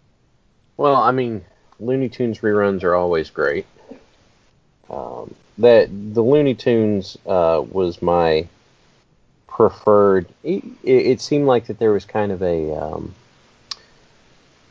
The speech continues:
there were different, different camps of that style of cartoon when I was younger. You know, the,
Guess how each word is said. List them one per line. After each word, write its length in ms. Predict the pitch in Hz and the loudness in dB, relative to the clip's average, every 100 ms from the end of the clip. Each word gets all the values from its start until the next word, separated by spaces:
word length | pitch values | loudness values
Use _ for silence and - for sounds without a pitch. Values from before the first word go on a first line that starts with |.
| _ _ - | _ _ 2
there 160 | 120 | 6
were 160 | 117 110 | 6 6
different, 720 | 92 - 107 113 98 - 87 | 2 -4 -2 0 -2 -4 -12
different 360 | 98 - 92 - - - - | -10 -8 -10 -10 -20 -20 -14
camps 720 | - 101 98 95 - - - | -6 -4 -4 -6 -14 -14 -10
of 400 | - 90 82 90 - _ _ _ - | -4 -2 -2 -6 -20 _ _ _ -2
that 260 | 95 92 - | 0 2 -2
style 640 | - - 87 92 95 98 | -10 -2 2 4 4 2
of 120 | 92 - | 0 -2
cartoon 640 | 107 95 - 104 104 107 | -2 -2 -2 -4 -4 -4
when 120 | 110 | -2
I 120 | 110 110 | 0 0
was 200 | 104 - | 0 0
younger. 300 | 113 110 110 | 0 0 -4
You 160 | 98 | -4
know, 200 | 98 92 | -2 -2
the, 100 | 90 | -4